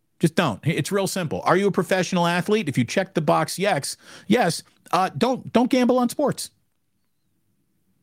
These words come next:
Don't gamble on sports if you're a professional athlete until you're done being a professional athlete, in which case you can probably get yourself, if you were a high enough profile, a professional athlete, an endorsement deal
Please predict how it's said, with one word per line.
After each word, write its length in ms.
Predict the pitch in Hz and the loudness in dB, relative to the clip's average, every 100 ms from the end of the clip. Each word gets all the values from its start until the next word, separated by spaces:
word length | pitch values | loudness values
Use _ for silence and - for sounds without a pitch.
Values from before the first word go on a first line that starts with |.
| _ | _
Don't 180 | - 262 | 0 2
gamble 240 | 294 277 277 | 2 4 2
on 140 | 277 | 0
sports 440 | - 311 285 - - | 0 0 0 -4 -4
if 140 | 226 | 0
you're 140 | 269 247 | 2 2
a 40 | |
professional 560 | 214 285 269 247 285 285 | 2 0 0 -2 0 0
athlete 540 | 294 285 233 156 - _ _ | 0 0 0 0 -4 _ _
until 220 | 190 240 | -2 0
you're 100 | 233 | 2
done 320 | 180 233 277 | 2 0 0
being 300 | 247 247 240 | 2 2 2
a 80 | 240 | 2
professional 560 | 214 185 220 214 226 202 | 0 0 0 2 0 0
athlete, 500 | 190 185 202 190 - - - - - | 0 0 0 0 -4 -16 -20 -4 0
in 100 | 170 | 2
which 240 | 208 - | 2 0
case 340 | 208 196 - - | 0 0 -2 -2
you 180 | 165 190 | 0 2
can 140 | 180 | 4
probably 420 | 196 196 185 180 | 4 2 2 2
get 160 | 175 185 | 0 0
yourself, 460 | 175 180 185 180 | 0 0 -2 -2
if 100 | 160 | 2
you 80 | 160 | 2
were 140 | 156 143 | 4 2
a 40 | |
high 200 | 160 190 | 2 0
enough 280 | 185 185 170 | 0 0 0
profile, 580 | 190 190 185 185 175 180 | 0 0 2 2 2 0
a 40 | |
professional 580 | 165 156 185 180 180 180 | -2 0 0 0 0 0
athlete, 560 | 180 180 185 170 - - - - - | 0 2 2 2 0 -8 -18 -18 -4
an 100 | - | 2
endorsement 640 | 214 156 196 254 - 190 135 | 2 2 2 0 -2 -6 0
deal 380 | 139 107 78 | 0 0 -2